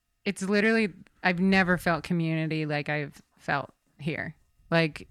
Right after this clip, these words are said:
it just, I, it does, I don't think it exists anywhere else. Like, it just, I've, I've never, like, s-, experienced so much support.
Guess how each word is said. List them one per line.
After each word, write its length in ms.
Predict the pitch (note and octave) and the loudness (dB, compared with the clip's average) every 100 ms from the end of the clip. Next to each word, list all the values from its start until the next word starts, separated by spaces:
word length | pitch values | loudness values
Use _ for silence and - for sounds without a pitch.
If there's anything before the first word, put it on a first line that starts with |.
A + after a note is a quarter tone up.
| - | -2
it 120 | D#3+ | 2
just, 240 | F3 E3+ - - | 2 0 -6 0
I, 160 | E3 D#3+ F3 | 0 2 0
it 160 | F3+ E3 | 2 2
does, 180 | F3 - | 2 2
I 80 | F3 | 2
don't 260 | F#3 F3 | 2 0
think 160 | D#3+ D3+ | -2 -2
it 120 | D#3 | -2
exists 580 | D#3 C#3+ F3+ - - - | -2 0 0 -2 -14 -8
anywhere 420 | D3 C#3+ D3 - | -6 -4 -4 -4
else. 300 | - D3+ - | -2 -4 -6
Like, 240 | F3+ F3+ G#3 | 0 2 2
it 220 | F#3 - | 0 0
just, 240 | F3 E3 | -2 0
I've, 260 | F3+ D3+ - - | -2 -4 -10 -4
I've 160 | E3+ D#3+ | -2 2
never, 600 | F3 F3+ D#3+ F3 D#3+ - - | 4 4 4 0 0 -4 -2
like, 220 | D#3+ D#3 | 0 -2
s-, 180 | - - | -8 -8
experienced 560 | E3+ - - E3+ D#3+ - | -8 -6 -2 0 0 -2
so 100 | E3 | -2
much 300 | D#3+ - - - - - - | -2 -4 -12 -18 -20 -20 -14
support. 680 | - F3+ - A3 G3 F#3+ | -10 -8 0 4 6 4